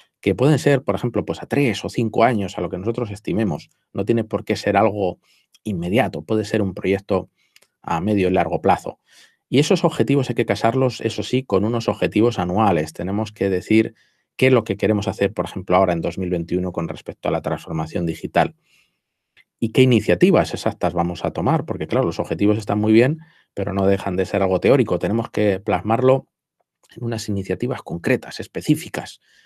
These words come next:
que además haya unos indicadores exactos que vayamos a tener,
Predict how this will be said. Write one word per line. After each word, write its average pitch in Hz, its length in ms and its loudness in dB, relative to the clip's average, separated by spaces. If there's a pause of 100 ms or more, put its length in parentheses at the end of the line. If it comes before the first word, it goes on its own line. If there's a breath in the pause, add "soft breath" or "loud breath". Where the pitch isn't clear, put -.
(160 soft breath)
que - 80 -2
además 117 320 0
haya 139 340 2 (300)
unos 131 280 -2
indicadores 123 760 4 (480)
exactos - 540 -4
que - 140 -2
vayamos 95 440 0
a 82 80 0
tener, 80 360 -4